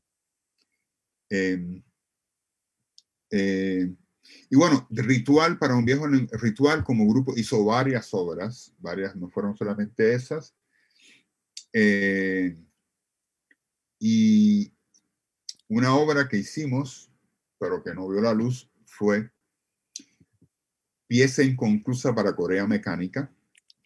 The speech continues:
que es una lástima, y es que gracias a la Asociación Hermanos Saiz, y porque además estábamos, nosotros estábamos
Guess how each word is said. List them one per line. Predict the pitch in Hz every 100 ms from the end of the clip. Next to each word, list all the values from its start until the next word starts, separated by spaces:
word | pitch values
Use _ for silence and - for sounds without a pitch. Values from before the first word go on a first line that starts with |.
| - 147 123 _ _ _ _
que | 90
es |
una | 92 110
lástima, | 104 101 - 110 113 135
y | 107 101
es | 107
que | - 135 143 - - - _ _ _ - _
gracias | 110 127 156 - 160
a | 143
la |
Asociación | 120 113 - 131
Hermanos | 147 131 135 139
Saiz, | 143 135 139 139 139 131
y | 110
porque | 107 85 - 82
además | 78 101 131
estábamos, | - 101 127 143
nosotros | 104 110 135 156
estábamos | - 143 151 151 135